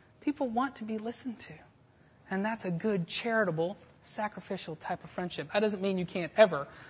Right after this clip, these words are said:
do the other. And again, I said, "It's you too? What?" Oh, yeah. That's an important part of friendship as well. But don't make it always about yourself. The next one,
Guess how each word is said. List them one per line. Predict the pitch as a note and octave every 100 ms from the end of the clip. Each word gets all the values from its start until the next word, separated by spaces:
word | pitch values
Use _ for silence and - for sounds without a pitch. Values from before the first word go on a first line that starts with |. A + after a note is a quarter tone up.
| -
do | E3+
the | D3+ C#3+
other. | D3 D#3
And | E3+ C#3+ - - - -
again, | D#3 E3+ D#3
I |
said, | D3+ E3+ D3+
"It's | D3 -
you | G#3
too? | - A#3+ A#3+
What?" | G3+ A#3 -
Oh, | A3+
yeah. | A3 A3+ A3+ D#3+ - - -
That's | F3 -
an |
important | E3 - E3
part | D#3+ D#3
of |
friendship | - E3+ -
as | D3 D3+
well. | D#3+ C#3 C#3+ - - - - - -
But | F3+ E3 - -
don't | F#3+
make | G3 F#3+
it | F3+
always | E3+ D#3+ D#3
about | D3 C#3+
yourself. | C#3+ - D3 C3 - - - - - _ - - - -
The | F#3
next | F#3 E3 E3+
one, | C#3